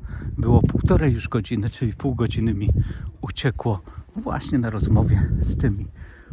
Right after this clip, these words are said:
osobami. Naprawdę bardzo fajna przygoda, bardzo fajnie ją wspominam. <laughs> To było coś szaleńczego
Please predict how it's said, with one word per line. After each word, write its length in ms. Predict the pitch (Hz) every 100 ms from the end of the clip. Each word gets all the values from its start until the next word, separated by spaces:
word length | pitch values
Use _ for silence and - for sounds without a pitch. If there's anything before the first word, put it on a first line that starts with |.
| 95
osobami. 520 | 131 151 139 160 233
Naprawdę 520 | 233 233 226 190 143
bardzo 380 | 135 180 143 139
fajna 360 | - 135 131 110
przygoda, 520 | - - - 143 143
bardzo 420 | 135 165 147 131
fajnie 360 | - 147 131 123
ją 140 | 127
wspominam. 680 | - - 135 117 147 120 -
<laughs> 1600 | - - - - - 208 - - - - 254 - - - 285 127
To 100 | 160
było 220 | 135 135
coś 200 | - 127
szaleńczego 760 | - - 127 127 123 - 117 117